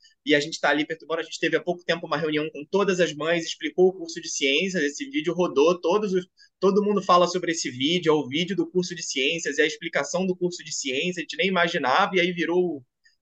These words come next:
é quase uma, uma série da Netflix. Assista, porque vale a pena, vale a pena maratonar o curso de ciências da,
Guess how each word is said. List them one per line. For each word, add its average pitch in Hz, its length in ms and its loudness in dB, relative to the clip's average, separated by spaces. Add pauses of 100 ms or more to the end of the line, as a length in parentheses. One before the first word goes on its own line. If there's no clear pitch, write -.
(100)
é 139 60 -8
quase 190 360 2
uma, 214 380 2
uma 175 160 2
série 180 280 2
da 180 100 4
Netflix. 180 560 -2
Assista, 175 640 0
porque 170 280 -4
vale 156 200 2
a 160 100 2
pena, 151 300 4
vale 151 200 2
a 147 40 -2
pena 151 180 0
maratonar 147 600 2
o 151 100 -4
curso 151 280 -12
de 147 80 -14
ciências 139 440 -8
da, 143 80 -4